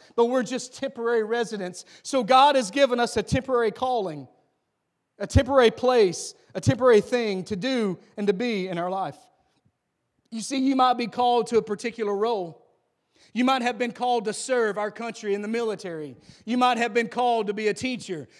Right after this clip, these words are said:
You might have been called to be a nurse. You might have been called to work in some type of trade. You might have been called to go on a short-term missions trip.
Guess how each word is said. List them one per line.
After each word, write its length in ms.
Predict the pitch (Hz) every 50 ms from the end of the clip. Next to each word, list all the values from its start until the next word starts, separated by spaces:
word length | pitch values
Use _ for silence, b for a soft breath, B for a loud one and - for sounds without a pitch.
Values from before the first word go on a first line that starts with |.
| b b
You 120 | 196 240
might 220 | 247 247 240 247 226
have 140 | 226 226 196
been 140 | 226 226
called 380 | - - 226 240 233 226 220 170
to 60 | 202
be 160 | 175 208 220
a 60 | 202 190
nurse. 560 | 208 233 233 208 185 165 - - - - - b b b b
You 120 | - 226 254
might 220 | 247 240 233 214
have 180 | 220 220 226 196
been 140 | 226 220
called 380 | - - 233 240 233 226 214 -
to 100 | - 208
work 420 | 185 185 220 233 233 214 220 - - b b b b
in 100 | 220 202
some 240 | - - 254 247 226
type 240 | - 226 226 220
of 140 | 214 185 160
trade. 600 | - - - 233 233 214 202 175 151 147 143 135 b b b b b b
You 120 | 220 240
might 200 | 240 247 240 233
have 100 | 240 226
been 160 | 220 233 226
called 400 | - - 233 247 247 240 226 214
to 100 | 226 233
go 200 | 196 220 240 240
on 100 | 233 226
a 40 | 214
short-term 520 | - - 262 240 233 208 - 226 226 214 220
missions 420 | 233 247 247 - 226 202 175 -
trip. 320 | - - - 254 190 -